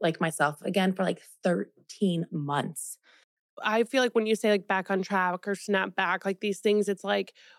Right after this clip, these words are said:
Speaker 2: why is that the goal to get back to what you were before you had a baby? Do you know what I mean? Like,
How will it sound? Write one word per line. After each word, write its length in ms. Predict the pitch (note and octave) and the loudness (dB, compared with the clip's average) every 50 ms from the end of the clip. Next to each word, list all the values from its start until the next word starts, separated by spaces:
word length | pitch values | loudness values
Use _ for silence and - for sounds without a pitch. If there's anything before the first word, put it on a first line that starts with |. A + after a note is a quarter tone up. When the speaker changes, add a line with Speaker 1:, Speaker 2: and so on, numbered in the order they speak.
| _ _ | _ _
Speaker 2:
why 360 | G#3 G3 G3+ G3 G3 G3+ G#3 | -6 -4 -2 0 2 2 2
is 220 | A3 A#3+ A#3 G#3+ - | 2 2 2 0 0
that 260 | - G3+ G#3 G3+ - | -2 -2 0 0 -2
the 80 | G#3+ G3 | -2 0
goal 240 | F#3+ G3+ G3+ G3+ F#3+ | 2 2 2 2 2
to 80 | - | 0
get 260 | F#3 G#3 F#3+ F3+ - | 0 -2 -2 -2 -4
back 300 | - G#3 F3+ F#3 F#3+ - | -4 -2 -2 -2 -2 -6
to 100 | - - | -6 -6
what 140 | G3+ G#3 G#3 | -4 -4 -2
you 100 | G#3 G#3 | -2 -2
were 160 | F#3+ G3+ G3+ F#3+ | 0 0 0 0
before 380 | F3+ G3 F3+ - - G#3 G3+ | -2 -4 -6 -4 0 0 2
you 100 | G#3 G#3+ G3 | 2 2 0
had 140 | F#3+ F#3+ - | 0 -2 -2
a 60 | - | -2
baby? 540 | - - - - - - - - - - _ _ _ | -2 -2 -2 -2 -4 -4 -6 -6 -8 -10 _ _ _
Do 80 | - B3+ | -2 0
you 40 | |
know 80 | C4+ D4+ | 0 2
what 80 | D#4 C#4 | 2 2
I 80 | A#3+ | 2
mean? 260 | A3 G3+ G3+ G3+ G#3 | 4 4 4 4 2
Like, 260 | G#3+ G#3 G3 F#3+ F#3 | 2 0 -2 -2 -4